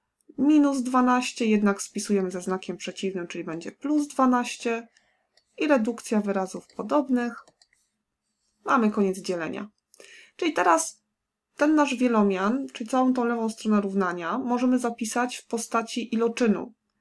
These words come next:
Czyli mamy ten nawias, przez który dzieliliśmy, i wynik naszego dzielenia. Czyli zapisujemy to w postaci x kwadrat minus x minus sześć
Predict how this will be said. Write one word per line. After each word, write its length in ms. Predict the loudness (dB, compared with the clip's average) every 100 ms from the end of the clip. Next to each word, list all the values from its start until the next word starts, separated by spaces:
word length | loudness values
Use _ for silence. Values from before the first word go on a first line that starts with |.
| _
Czyli 140 | -4 2
mamy 240 | 4 4
ten 200 | 2 0
nawias, 300 | 2 2 0
przez 320 | -4 -8 -10
który 260 | -6 -2 -2
dzieliliśmy, 800 | -2 -4 -6 -6 -2 0 0 -4 _ _ _ _ _ _ _ _ _ _ _ _ _ _
i 100 | -2
wynik 360 | 2 2 2 0
naszego 340 | -2 0 2
dzielenia. 500 | 2 2 0 -6 -8 -14 _ _ _ _ _ _
Czyli 260 | 0 0 2
zapisujemy 600 | 0 0 0 2 2 2
to 120 | -2
w 60 | -4
postaci 720 | -6 -4 -2 -2 -4 -12 -14 _ _ _ _ _ _ _ _ _ _ _ _ _ _ 0
x 300 | 0 2 -4
kwadrat 680 | -4 2 2 2 -2 -6 -6 4
minus 640 | 6 6 4 -6 -12 -8
x 420 | -4 -4 -4 -8 -4
minus 440 | -4 -4 -6 -8
sześć 680 | -6 -2 -2 -4 -12 -18